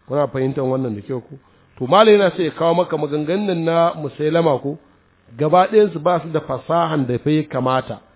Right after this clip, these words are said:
ma a kalle su a ce su yi kama da Alkur'ani. وقد ميز الطبري وغيره من العلماء بين الخطباء وبين الفصحاء والبلغاء، فالخطباء هم من جملة صناع الكلام.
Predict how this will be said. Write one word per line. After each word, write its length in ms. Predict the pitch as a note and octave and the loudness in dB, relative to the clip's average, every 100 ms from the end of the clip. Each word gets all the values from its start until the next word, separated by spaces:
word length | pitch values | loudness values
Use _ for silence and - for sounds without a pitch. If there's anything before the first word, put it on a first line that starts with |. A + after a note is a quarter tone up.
| _ _ - | _ _ -4
ma 220 | C#3+ E3 | -2 -2
a 60 | D3 | -2
kalle 420 | B2+ A#2+ C#3+ D3+ | -6 -4 0 0
su 80 | C#3 | -2
a 60 | |
ce 140 | C3+ C3+ | -4 -4
su 120 | C#3 | -2
yi 120 | D3 | -2
kama 240 | C#3 C3+ C3+ | 0 0 0
da 80 | |
Alkur'ani. 580 | A#2+ A2+ A2 A2+ A2+ G#2+ F#2 _ _ _ _ _ _ _ - _ _ - | -4 -6 -10 -8 -6 -8 -14 _ _ _ _ _ _ _ -20 _ _ -12
وقد 220 | - C3 | -6 -2
ميز 440 | C#3 F#3 F3+ E3+ E3 | 0 2 2 2 2
الطبري 520 | - E3+ D#3+ D#3 D#3 | 0 0 2 2 2
وغيره 580 | D3 C3 E3 D#3 C#3 D3 | 0 0 -2 0 0 0
من 180 | D#3+ D#3 | 2 0
العلماء 680 | C#3+ D3+ D3+ C#3+ D3+ D#3 - _ - | 0 0 0 4 2 2 -4 _ -12
بين 240 | G#2 D3+ D#3 | -4 0 0
الخطباء 640 | C3 D3 D#3+ C#3+ D#3 D3+ | -2 -6 -4 0 2 2
وبين 320 | C3+ B2+ D#3 D3+ | 0 0 0 0
الفصحاء 760 | B2+ D#3 D3 C3 D3 D#3 - _ _ | -2 -6 -6 -2 0 0 -2 _ _
والبلغاء، 840 | A#2 C3+ A#2+ D3+ D#3 C#3 C#3 D#3 D#3 - _ - | -4 -4 -2 0 2 2 4 4 2 -6 _ -8
فالخطباء 800 | C#3 - F3+ F3+ D3+ E3+ E3+ - D#3 | -6 -4 -2 0 2 4 4 0 -4
هم 140 | E3+ E3+ D3 | -2 -2 -2
من 220 | E3 D#3+ A#2 | 0 0 0
جملة 500 | D#3 E3+ D#3 D#3+ D#3 C#3+ - | -2 0 0 -2 -2 -10 -8
صناع 380 | C3 D3 D#3 D3+ | -4 -2 -2 -4
الكلام. 600 | D3 A#2+ - A2+ A2+ F#2+ | -10 -12 -14 -10 -8 -8